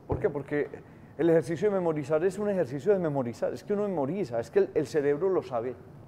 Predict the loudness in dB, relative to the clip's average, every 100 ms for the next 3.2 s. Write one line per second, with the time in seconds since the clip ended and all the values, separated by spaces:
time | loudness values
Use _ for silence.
0 | -20 -8 -4 -2 -2 -2 -2 -2 -4 -12
1 | -10 -4 -2 0 -2 -4 -12 -20 -20 -6
2 | 2 2 4 0 0 -4 -4 -8 0 0
3 | 0